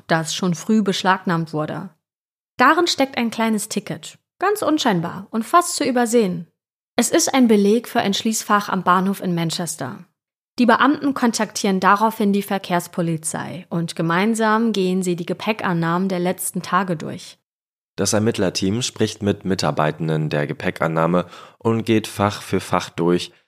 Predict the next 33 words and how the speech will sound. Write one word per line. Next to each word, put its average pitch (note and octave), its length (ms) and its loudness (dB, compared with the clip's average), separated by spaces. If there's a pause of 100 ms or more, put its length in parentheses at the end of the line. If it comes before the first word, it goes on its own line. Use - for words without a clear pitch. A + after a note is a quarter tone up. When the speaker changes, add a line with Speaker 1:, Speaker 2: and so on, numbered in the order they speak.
(220)
Speaker 2:
bis G2 180 -4
sie G#2+ 140 0
fündig E2 440 -2
werden. C#2+ 400 -4 (440)
Dort F2 320 2
stehen F2 340 0
mehrere D#2+ 380 -2
Koffer. - 560 -4 (320)
Es - 100 -6
sind G#2 240 -2
große F#2 420 2
Gepäckstücke, D#2 720 -4 (380)
teilweise A2+ 800 0
auch G2+ 140 0
sehr G2+ 280 2
schwer. E2+ 540 -4 (580)
Sie G#2 80 -2
sind G#2+ 220 0
vollgepackt. - 800 -2 (520)
Die F#2+ 80 -2
Koffer F2+ 480 0
werden E2+ 260 0
auf D2 120 -6
die D#2+ 180 -4
Wache E2+ 200 -4
gebracht D#2 460 -2 (260)
und E2 300 -6
geöffnet. - 760 -4 (220)
Und C#2+ 400 -8
was D2+ 200 -6
sich D#2 140 -10
darin D#2+ 240 -2
befindet, G#2 480 0